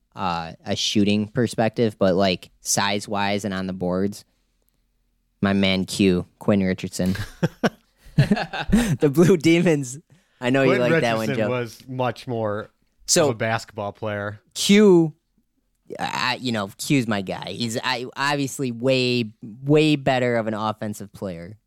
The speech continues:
Speaker 1: than Rodgers. But the way that Rodgers rebounds and gets down low,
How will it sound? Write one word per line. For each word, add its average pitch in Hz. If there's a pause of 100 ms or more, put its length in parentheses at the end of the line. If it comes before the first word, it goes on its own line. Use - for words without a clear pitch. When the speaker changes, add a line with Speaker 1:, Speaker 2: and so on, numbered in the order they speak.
(180)
Speaker 1:
than 92 (160)
Rodgers. 95 (340)
But 127
the 123
way 131
that 143
Rodgers 113
rebounds 113 (240)
and 110
gets 110
down 113
low, 101